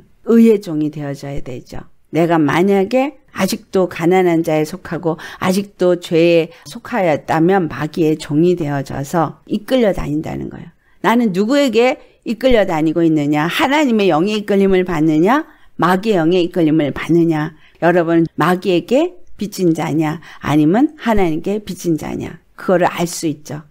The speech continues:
"어, 나는 마귀에게 빚진 게 없는데." 죄를 지으면요, 그게 빚진 거예요.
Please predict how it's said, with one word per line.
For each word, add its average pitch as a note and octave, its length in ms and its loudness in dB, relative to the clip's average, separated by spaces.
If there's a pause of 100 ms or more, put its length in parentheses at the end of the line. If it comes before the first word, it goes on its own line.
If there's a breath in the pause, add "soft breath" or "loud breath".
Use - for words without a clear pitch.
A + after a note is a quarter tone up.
(240)
"어, A3+ 140 -2
나는 G3+ 280 2
마귀에게 F3+ 480 0
빚진 F3 380 -2
게 E3+ 100 2
없는데." E3 800 2 (380)
죄를 B3 460 2
지으면요, F3 800 2
그게 A3+ 120 -4
빚진 A#3+ 400 -2
거예요. E3+ 500 -2